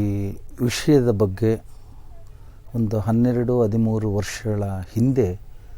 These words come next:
ಒಂದು ಗಂಭೀರವಾದ ಚರ್ಚೆ ಪ್ರಾರಂಭ ಆಗಿತ್ತು. ಶೋಷಿತರ ಬಗ್ಗೆ, ಈ ಥರ ಲೈಂಗಿಕವಾಗಿ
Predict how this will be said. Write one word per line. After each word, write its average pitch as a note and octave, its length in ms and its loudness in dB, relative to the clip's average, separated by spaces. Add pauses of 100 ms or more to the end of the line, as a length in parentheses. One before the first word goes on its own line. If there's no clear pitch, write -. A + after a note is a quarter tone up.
(280)
ಒಂದು A2 160 2
ಗಂಭೀರವಾದ A2+ 760 2
ಚರ್ಚೆ G2+ 440 -2
ಪ್ರಾರಂಭ G2 480 0
ಆಗಿತ್ತು. E2+ 560 -4 (1600)
ಶೋಷಿತರ C3+ 500 2
ಬಗ್ಗೆ, G2+ 600 -2 (540)
ಈ A#2+ 80 0
ಥರ A2 220 -4
ಲೈಂಗಿಕವಾಗಿ G2+ 1300 -2